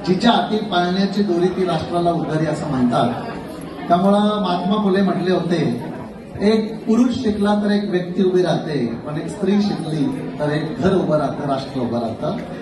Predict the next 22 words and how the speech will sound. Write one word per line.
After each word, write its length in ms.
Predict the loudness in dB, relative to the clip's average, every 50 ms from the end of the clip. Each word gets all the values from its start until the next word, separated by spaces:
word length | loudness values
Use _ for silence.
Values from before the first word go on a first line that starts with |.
| -10 -6 -2
आणि 160 | 0 2 2
देश 400 | 4 6 6 6 6 4 2 0
उभं 140 | 0 0 -2
राहतं." 160 | -2 -2 -4 -6 -8 -8 -8 -8 -8 -8 -8 -8 -8 -8 -6 -6 -6 -4 -2
त्यामुळं 560 | 0 2 2 2 2 2 2 2 2 2 4
विवेकानंद 560 | 4 4 4 4 4 2 2 2 4 4 4 4 4 2 0 -2 -4 -6 -10 -12 -12 -12 -10 -10 -10 -8 -6 -4 -2
अमेरिकेमध्ये 920 | 0 2 4 4 2 2 2 0 0 2 2 2 4 4 4 4 2 0 -2 -2 -4 -4 -2
दोन 220 | 0 2 2 2 2
लाख 240 | 2 0 0 0 2
लोक 300 | 0 0 0 0 -2 -2
समोर 260 | 0 0 2 2 2
होती. 300 | 2 2 2 2 2 2
विवेकानंद 600 | 4 4 4 4 2 2 2 2 2 2 2 2
म्हणाले, 680 | 2 2 2 0 2 2 2 0 0 -2 -4 -6 -8 -4 -2
वेगवेगळ्या 720 | 0 0 2 2 4 4 4 2 2 0 -2 -4 -6 -8 -8 -10 -12 -14 -14 -14 -14 -14 -10 -4 0
देशाचे, 680 | 2 2 2 2 0 0 -2 -2 -2 -2 -2 -2 -2
धर्माचे 560 | -2 -2 -2 -2 -2 -2 -2 -2 -2 -2 -2 -2
प्रतिनिधी 640 | -2 -4 -4 -2 0 0 2 2 2 2 2 0
सूटबूट 400 | 2 2 2 0 2 2 2 2
घालून 260 | 4 4 4 4 2 2
बसले 340 | 2 0 0 0 0 0
होते. 540 | 0 -2 -2 -2 -4 -4 -6 -6 -8 -10 -12